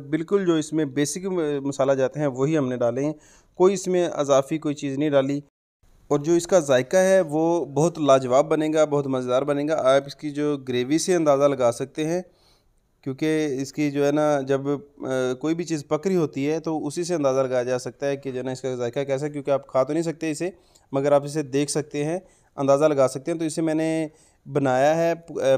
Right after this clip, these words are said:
पकाया तकरीबन दस से बारह मिनट के लिए। ये देखिए अच्छे तरीके से इसकी भुनाई हो चुकी है। तो अब हमने इसमें दही शामिल करना है। मैं यहाँ पे, अ, पाँच सौ ग्राम शामिल कर रहा हूँ। आप अपने ग्रेवी जितनी आपको ज़रूरत हो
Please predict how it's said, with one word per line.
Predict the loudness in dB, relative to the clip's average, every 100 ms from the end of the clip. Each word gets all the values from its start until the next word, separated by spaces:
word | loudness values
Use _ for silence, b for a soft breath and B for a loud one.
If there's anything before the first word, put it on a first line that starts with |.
| 0
पकाया | 2 4 4
तकरीबन | 0 -6 -2 -2 -2
दस | 0 0
से | 2
बारह | 2 2
मिनट | 2 0
के | -4
लिए। | -2
ये | -4
देखिए | -4 -4
अच्छे | -4 -4
तरीके | -4 -4
से | -4 -6
इसकी | -6 -4
भुनाई | 0 0 2
हो | 0
चुकी | -2 -8 -8
है। | -10 -10 b b b _
तो | -2
अब | 2
हमने | 2 2 0
इसमें | -2 -2 -2 -2 -4 b b -2
दही | 2 4
शामिल | 4 2 2
करना | 0 0
है। | 0
मैं | 0
यहाँ | 0 0
पे, | -2
अ, | -6 -4 0 0 0
पाँच | -2
सौ | -2
ग्राम | 0 0
शामिल | 2 0 0
कर | 0
रहा | 0
हूँ। | 0
आप | 0
अपने | 0 -2 -2 -2
ग्रेवी | -2 -2 0 -4
जितनी | -6 -4 -2
आपको | -2 -4
ज़रूरत | -4 -4 -2
हो | -4